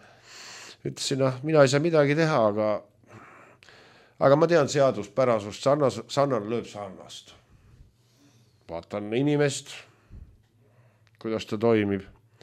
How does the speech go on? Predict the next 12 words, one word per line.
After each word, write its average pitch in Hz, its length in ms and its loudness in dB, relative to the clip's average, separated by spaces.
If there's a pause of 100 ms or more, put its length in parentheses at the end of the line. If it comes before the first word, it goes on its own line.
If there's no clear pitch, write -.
(880)
Noh, 139 140 6
kuigi 143 320 2
inimene 113 300 2
ei 120 40 4
ole 123 140 4
täpselt 120 480 -2
nii, 127 140 0 (100)
ma 110 140 -4
ei, - 100 -12
vaata 117 260 -2
neid 113 220 -4
hingeosasid, 123 640 -4